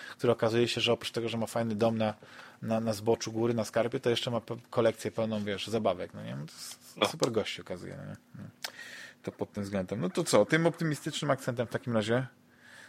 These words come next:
Speaker 1: e, chłopaki, bardzo, bardzo się cieszę, że mogliśmy sobie porozmawiać, że sequel, e, ni-, Niezniszczalnych wyszedł. Myślę, że,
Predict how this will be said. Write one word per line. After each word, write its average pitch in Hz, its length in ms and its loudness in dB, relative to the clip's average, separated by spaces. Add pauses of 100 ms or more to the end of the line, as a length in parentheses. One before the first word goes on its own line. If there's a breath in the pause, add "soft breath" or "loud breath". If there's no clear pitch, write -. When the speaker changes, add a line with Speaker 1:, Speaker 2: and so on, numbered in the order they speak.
(140 soft breath)
Speaker 1:
e, 101 840 4
chłopaki, 117 460 -2
bardzo, 113 420 8
bardzo 117 260 4
się - 160 -6
cieszę, 113 280 -2
że 107 160 -2 (380 soft breath)
mogliśmy 113 320 -4
sobie 117 180 0
porozmawiać, 113 760 0 (520 soft breath)
że 110 120 4
sequel, 135 520 12 (380 soft breath)
e, 113 580 6
ni-, 123 240 0 (380)
Niezniszczalnych 120 960 0 (100)
wyszedł. 117 560 4 (680 soft breath)
Myślę, 123 240 4
że, 120 200 8